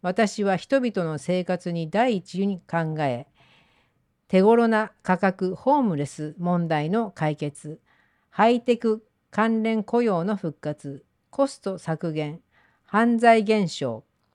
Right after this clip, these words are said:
賃金引き上げに重点を置いた政策を掲げて立候補しています。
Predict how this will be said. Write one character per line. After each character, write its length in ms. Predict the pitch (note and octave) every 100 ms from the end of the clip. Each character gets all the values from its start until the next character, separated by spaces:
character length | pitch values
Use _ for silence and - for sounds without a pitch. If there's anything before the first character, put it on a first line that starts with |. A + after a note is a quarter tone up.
| _ _ _ _ _ _
賃 340 | - B3 B3
金 240 | A3 G#3 E3
引 60 | - -
き 140 | A3+
上 120 | G#3 G3+
げ 160 | G3
に 260 | F#3+ F#3+ - _
重 260 | - G3+ A3+
点 360 | G#3+ G#3+ F#3 D3+
を 60 |
置 120 | D#3+
い 40 | C#3+
た 260 | - C#3+ - _ _
政 340 | - G#3 G#3+
策 400 | G#3+ G#3 - G3+
を 100 | G3+
掲 300 | G3 F3 F#3+
げ 140 | F3+ F3
て 200 | F#3 D#3+
立 240 | E3 E3
候 200 | - B3
補 140 | F#3+ G3
し 100 | -
て 100 | D#3
い 140 | C3+
ま 160 | B2 B2
す。 180 | -